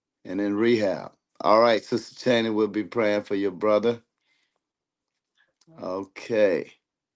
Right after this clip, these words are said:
All right, Sister Gail Brown, Hammond, Emmanuel, Louisiana, in Hammond, Louisiana. All right.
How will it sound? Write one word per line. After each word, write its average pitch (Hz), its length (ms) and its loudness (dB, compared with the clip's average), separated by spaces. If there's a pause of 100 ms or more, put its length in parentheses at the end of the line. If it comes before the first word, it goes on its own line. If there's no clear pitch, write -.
(440)
All 117 360 2
right, 120 500 4
Sister - 440 -10
Gail 123 420 4
Brown, 131 680 2 (840)
Hammond, 117 720 0 (1040)
Emmanuel, 110 920 2
Louisiana, 110 840 0 (1040)
in 104 140 0
Hammond, 110 460 2
Louisiana. 110 720 0 (1040)
All - 320 2
right. 110 460 4